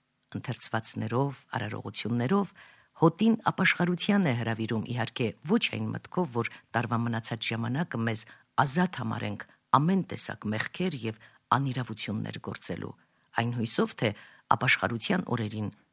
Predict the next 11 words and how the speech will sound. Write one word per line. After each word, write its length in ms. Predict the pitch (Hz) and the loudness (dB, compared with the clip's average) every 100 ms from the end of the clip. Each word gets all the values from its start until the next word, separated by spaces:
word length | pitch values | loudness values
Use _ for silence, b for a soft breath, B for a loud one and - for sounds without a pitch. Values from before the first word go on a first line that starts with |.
| _ | _
կհիշենք 500 | 113 165 - 254 240 - | -2 2 4 4 0 -2
և 200 | 185 - b b | -4 -4 b b
թողություն 540 | - 165 139 - 95 | -4 -2 -2 -2 -6
կստանանք։ 640 | - - - - 60 - - _ _ _ _ _ _ _ _ _ _ _ _ _ _ _ _ _ | -4 -4 -4 -6 -8 -12 -16 _ _ _ _ _ _ _ _ _ _ _ _ _ _ _ _ _
Քրիստոնեի 560 | - 123 - 131 131 135 | -2 0 4 4 4 2
կյանքը 500 | - 113 151 - 151 143 - _ _ | 0 0 0 0 -2 -4 -8 _ _
մշտական 640 | 113 - - 113 - 160 - | 2 2 2 -2 2 2 2
ապաշխարություն 800 | 117 - - 113 101 - 110 | -2 -2 -2 -2 -6 -6 -6
պիտի 240 | 104 - 113 | -6 -6 -6
լինի 240 | - - | -4 -4
իսկապես։ 600 | - - - - - - | -2 -2 -2 -6 -4 -4